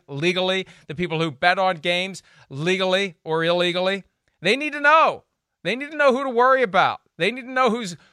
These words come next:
who's gonna be available and who's not gonna be available potentially, and it's a fair question. And, yeah, it doesn't matter if you don't test positive,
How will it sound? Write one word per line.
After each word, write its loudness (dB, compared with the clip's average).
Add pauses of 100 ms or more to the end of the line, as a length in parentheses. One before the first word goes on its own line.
who's -6
gonna -4
be -2
available 2
and -6
who's -8
not 2
gonna -6
be -4
available -2
potentially, -6
and -8
it's -18
a -8
fair -2
question. -4
And, -8 (240)
yeah, 2
it -10
doesn't -2
matter 0
if -10
you -4
don't -4
test -4
positive, -2